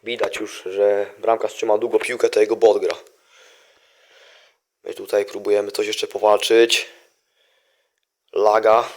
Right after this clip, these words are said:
do Rivaldo, ale Bastoni. Chłodna głowa. Petr Czech robi wyjazd, bo mieliśmy już pressing.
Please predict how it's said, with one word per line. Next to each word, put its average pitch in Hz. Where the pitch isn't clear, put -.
do 104
Rivaldo, 107
ale 107
Bastoni. 113
Chłodna 107
głowa. 110
Petr -
Czech -
robi 101
wyjazd, 120
bo 92
mieliśmy 92
już 92
pressing. 104